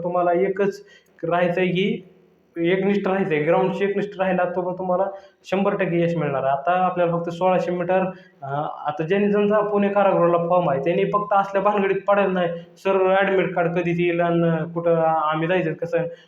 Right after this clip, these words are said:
अ, होईलच का आणि अजून काय गॅरंटी आहे का आणि जीआरआर आहेच का?" अरे असले धंदे बंद करा. तर मग ज्यावेळेस तुम्हाला, मी तुम्हाला सांगितलेलं आहे,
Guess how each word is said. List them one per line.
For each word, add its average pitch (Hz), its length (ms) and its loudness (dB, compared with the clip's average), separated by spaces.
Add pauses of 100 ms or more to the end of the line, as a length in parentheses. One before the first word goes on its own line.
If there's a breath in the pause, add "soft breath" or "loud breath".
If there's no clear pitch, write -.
(160)
अ, 143 220 -4
होईलच 185 300 2
का 170 80 -2
आणि 160 180 -2
अजून 160 200 0
काय 160 140 -2
गॅरंटी 170 280 2
आहे 160 100 -2
का 160 120 -2
आणि 156 180 -2
जीआरआर 165 300 2
आहेच 147 180 0
का?" 147 120 -2 (360 loud breath)
अरे 160 120 2
असले 190 220 0
धंदे 196 200 2
बंद 208 240 2
करा. 196 100 2
तर 180 120 0
मग 190 140 -2
ज्यावेळेस 202 560 2
तुम्हाला, 196 280 0
मी 196 140 0
तुम्हाला 190 220 -2
सांगितलेलं 190 340 -2
आहे, 190 80 0